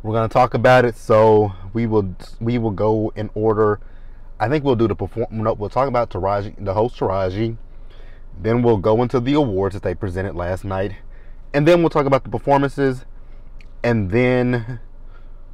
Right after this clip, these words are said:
we'll end with talking about the tribute that they did to D M X, as well as we'll talk about Queen Latifah and her Lifetime Achievement Award that she got.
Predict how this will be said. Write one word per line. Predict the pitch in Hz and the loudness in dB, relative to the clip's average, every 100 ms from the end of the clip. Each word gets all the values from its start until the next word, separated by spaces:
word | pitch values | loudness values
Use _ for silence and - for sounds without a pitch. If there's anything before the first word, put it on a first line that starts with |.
| - | -6
we'll | 101 110 - | -2 -2 -2
end | 123 127 110 - - | -4 -2 -4 -8 -8
with | 98 104 101 - - - - - - - - - | -4 -2 -4 -12 -16 -16 -16 -16 -16 -16 -14 -2
talking | 117 104 | -2 0
about | 95 - | -2 -4
the | |
tribute | 82 - 123 120 | -8 -4 -2 -2
that | 104 90 | -4 -4
they | 95 | -4
did | 98 | -6
to | 92 | -6
D | 87 92 | -6 -6
M | 92 - | -8 -6
X, | 117 120 117 - - - - - - - - | 0 0 0 -6 -16 -16 -16 -16 -16 -16 -4
as | 110 90 | -2 -2
well | 90 113 110 | 2 4 4
as | 95 | 2
we'll | 95 | -2
talk | 107 98 | -2 -2
about | 87 90 | -2 -6
Queen | - 120 107 | -6 -6 -4
Latifah | 95 92 101 87 95 92 | -4 -6 -8 -8 -10 -10
and | 90 85 | -10 -8
her | 98 | -8
Lifetime | 85 82 80 87 | -6 -8 -8 -12
Achievement | 80 87 80 80 | -12 -12 -12 -12
Award | 78 80 | -12 -12
that | 80 | -14
she | 80 | -14
got. | 76 80 | -12 -12